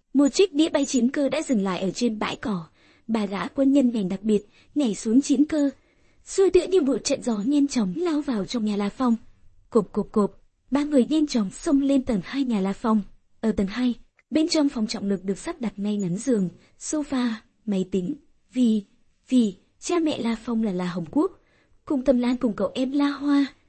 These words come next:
còn có bạn gái Chân Nam cùng với Tử Hân. Tất cả đều ở trong phòng trọng lực, tất cả đều ở trong phòng trọng lực. May mắn là phòng trọng lực dài rộng đều sáu thước, không gian lớn như vậy cũng tạm đủ cho cả đám người ở tạm.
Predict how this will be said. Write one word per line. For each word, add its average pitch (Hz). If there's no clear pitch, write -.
còn 254
có 302
bạn 302
gái 185
Chân 262
Nam 208
cùng 254
với 180
Tử 202
Hân. 190
Tất 440
cả 208
đều 180
ở 170
trong 185
phòng 180
trọng -
lực, 180
tất 359
cả 190
đều 180
ở 160
trong 202
phòng 185
trọng 175
lực. 180
May 233
mắn 208
là 294
phòng 190
trọng 202
lực 196
dài 180
rộng 180
đều 185
sáu 185
thước, 381
không 294
gian 254
lớn 220
như 294
vậy 277
cũng -
tạm -
đủ 208
cho 208
cả 202
đám 180
người 220
ở 165
tạm. 180